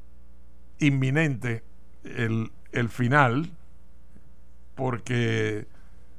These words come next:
aunque la secretaria comenzó con el pie izquierdo en su sesión de interpelación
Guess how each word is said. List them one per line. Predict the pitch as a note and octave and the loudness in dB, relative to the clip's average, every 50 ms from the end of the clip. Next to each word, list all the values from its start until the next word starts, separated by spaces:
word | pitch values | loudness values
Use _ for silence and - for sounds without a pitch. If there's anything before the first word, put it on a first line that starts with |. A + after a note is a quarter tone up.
| - - - - - - - - - - - - - - - - - - - - - - - - - - | -10 -10 -10 -10 -10 -10 -10 -10 -10 -10 -10 -10 -10 -10 -10 -8 -8 -8 -8 -8 -10 -10 -10 -10 -2 2
aunque | - A#2+ A#2+ F#2+ - A#2+ A#2+ | 4 4 4 6 6 6 6
la | A#2+ A#2 | 6 6
secretaria | A#2+ B2 A2+ A#2+ A#2 - D#3+ E3 D#3+ D#3+ D3+ | 6 4 4 4 6 6 8 8 8 8 8
comenzó | D#3 D#3 C#3+ C#3 C3+ C3 - D#3 D#3+ D#3 | 8 8 8 8 6 4 4 2 2 2
con | D#3 C#3+ C#3 | 2 4 4
el | C3+ C3 - | 2 2 4
pie | D#3 D3+ D3 | 4 4 4
izquierdo | C3 - - D#3 D#3 D3 C3 A2+ A#2 B2 - - - - - - - - - - - - - - | 4 2 2 4 4 4 4 2 -2 -2 -4 -6 -8 -10 -10 -10 -10 -10 -10 -10 -10 -10 -10 -6
en | - B2+ A#2+ | -4 -4 -2
su | - C3+ A#2+ | -2 -2 0
sesión | - B2+ A2 - D3 D3 C#3+ D3 D3 | 0 0 0 4 4 4 4 6 6
de | C#3 C#3 B2+ | 4 4 4
interpelación | C3+ C#3+ C#3+ A2 - C3+ B2+ B2 - - C3+ B2+ B2+ A#2+ A2+ - D3 C#3+ A#2 G2+ F#2 | 2 2 2 6 6 6 6 6 4 4 4 4 6 4 4 4 4 4 4 2 -2